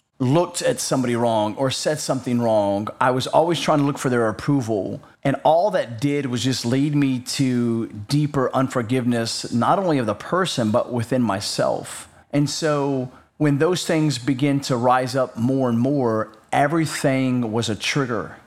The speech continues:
because with the relationship with my dad that I had, it didn't matter if I, I, I was playing baseball with him in the, uh, outside backyard, I would do something wrong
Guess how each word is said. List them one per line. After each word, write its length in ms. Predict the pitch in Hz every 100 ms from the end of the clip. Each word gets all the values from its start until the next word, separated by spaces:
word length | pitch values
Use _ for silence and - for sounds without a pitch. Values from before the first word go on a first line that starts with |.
| -
because 760 | 123 - 123 117 113 107 - -
with 160 | 113
the 100 | 123
relationship 560 | 117 117 120 127 - 127
with 160 | 117
my 140 | 117 110
dad 360 | 113 156 190
that 100 | 151
I 80 | 127
had, 500 | 120 123 123 123 127 _ _ _ _
it 60 | 156
didn't 160 | 160 156
matter 180 | 151
if 120 | 147 143
I, 120 | 120 - - -
I, 160 | 120 98 -
I 60 |
was 140 | 113 -
playing 360 | - 135 120
baseball 460 | 98 131 139 135 120
with 140 | 120
him 100 | 120
in 60 | 120
the, 120 | 117
uh, 420 | - 127 120 98 -
outside 680 | 127 120 - 131 123 113 107
backyard, 720 | 120 120 131 135 117 107 107 - - _ _ _ _ _
I 580 | - 131 127 123 123 123
would 160 | 117 117
do 120 | 147
something 360 | 135 135 131 120
wrong 340 | 120 101 87